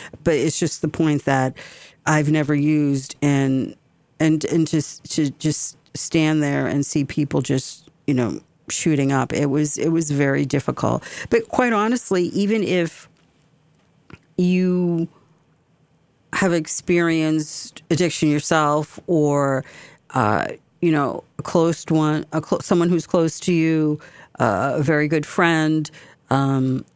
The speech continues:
even if you've experienced addiction through others, you know, uh, people in your inner circle, um, I still think it's, it's a, it's something that's very, it, it, it gives you a nasty, nasty jolt.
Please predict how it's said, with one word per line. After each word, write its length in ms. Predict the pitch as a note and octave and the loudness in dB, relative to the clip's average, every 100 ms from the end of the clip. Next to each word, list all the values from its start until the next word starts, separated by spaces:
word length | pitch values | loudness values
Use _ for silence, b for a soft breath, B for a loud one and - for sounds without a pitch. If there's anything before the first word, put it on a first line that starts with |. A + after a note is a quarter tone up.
| _ _ | _ _
even 280 | G#3 F#3 G3+ | -2 2 0
if 140 | F3+ | 0
you've 180 | G3 E3 | 0 0
experienced 920 | F3 D#3+ - - E3+ D#3+ D#3+ D#3 - | 0 0 -4 0 2 2 2 0 -2
addiction 640 | D3+ D3+ D3 - D3+ C#3 C#3+ _ _ _ _ _ _ _ _ - | -2 0 -2 0 2 2 -2 _ _ _ _ _ _ _ _ -14
through 560 | - F#3 F3+ E3+ D#3 - | -4 0 2 2 0 0
others, 400 | - G3 D3 C3+ | 2 4 2 0
you 80 | F3 | 0
know, 260 | D3 A#2+ F#2 | 0 0 -2
uh, 180 | G2+ F#2 _ _ _ _ - | -2 -4 _ _ _ _ -10
people 300 | - F#3 F3 | -4 -2 2
in 80 | E3 | 2
your 140 | D#3 A2 | 2 0
inner 240 | D3+ D3 | 0 -2
circle, 600 | - F#3+ G3+ F#3+ D3 C#3 B B B B - | -2 -2 0 0 0 -2 B B B B 0
um, 300 | D3+ C#3+ - | 2 2 2
I 140 | A#3 | 0
still 360 | A#3 - C#4+ C#4+ | 0 0 0 0
think 300 | - G#3 F#3+ | 0 -2 0
it's, 220 | F3 D#3 | -2 -2
it's 220 | - E3 D3+ | -4 -2 -2
a, 120 | D#3+ - | -2 -2
it's 180 | C#3+ - | -4 0
something 400 | F3 E3+ D#3+ D#3 | 0 2 0 2
that's 320 | C#3+ C3+ D#3 | 0 0 -2
very, 600 | D3 D#3 D#3 D#3 D#3 D3+ b b b b b _ D3+ | 0 0 2 0 0 -4 b b b b b _ 0
it, 200 | D#3 - | 0 2
it, 340 | F3 C3+ C3 | 0 0 0
it 140 | E3 | -2
gives 340 | D3 F#3 E3+ - | 0 0 0 0
you 140 | F3 | 0
a 80 | C#3 | 2
nasty, 540 | C#3+ D3 C#3+ - D#3 | 2 2 0 -2 0
nasty 500 | C#3+ C3 B2 - C#3 | 0 2 0 -2 -2
jolt. 640 | B2+ B2 B2+ G#2+ - - | -2 -2 -2 -2 -6 -12